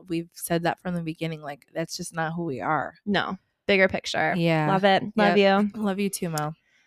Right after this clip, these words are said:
Speaker 2: Okay. How to set up an online storefront. Tips, best platforms to use. Do you want me to take it or do you wanna take it? I kinda have some notes written down,
Speaker 1: Yeah.
Speaker 2: but
Speaker 1: Yeah. So,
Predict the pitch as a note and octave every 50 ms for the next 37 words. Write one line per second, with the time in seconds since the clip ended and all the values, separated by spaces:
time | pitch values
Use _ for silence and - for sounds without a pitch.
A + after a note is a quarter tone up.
0 | _ _ _ - A3+ A#3+ A3 A#3 A3 G#3 F#3 F3 C#3 - - - - A3+ G#3+ G#3+
1 | A#3+ C4+ D4+ - - B3 A3+ A#3 A3+ A#3 A3+ - F3 F#3 F#3 G3 G3 G3 G3 G3+
2 | - - - F#3 F3 F3 - - F3 E3+ F3 E3 - - - - A3+ G#3 G#3 -
3 | - - - - _ _ _ _ _ _ - G3+ F#3+ A3+ A#3 - - - - G3+
4 | - - - - G3+ F#3+ F#3 F#3 F#3 - - - - - F#3+ F#3 F3+ E3+ E3 D#3+
5 | E3+ E3 E3 C#3 G2+ C#2 G1+ - - G3 G3 - - - _ _ _ _ _ _
6 | _ _ _ _ _ _ _ _ _ _ - - G3 F#3+ F#3 F3+ F3 F3+ - -
7 | F#3+ F#3+ G3 G3 - A3+ G#3 G#3 A3 G3+ F#3+ F#3+ F3 F3 F3 E3+ E3 D#3 C3+ C3
8 | D#3 - G3 F3+ - - C2+ C2 - - F#3+ G3+ - G#3 G3 G3+ G3 G3+ - A3+
9 | A3 G#3 F#3+ F3+ D#3 - - F3 E3 F3+ F3 D#3 D3 D3+ D3+ D3+ D3+ - F#3 F#3
10 | F3+ E3+ D#3+ D#3+ D#3 - - _ - _ _ G#3 G#3 G#3 G#3+ G#3 F#3 E3+ E3+ -
11 | - - A3 G#3+ G#3 G#3 G#3 G3+ G3+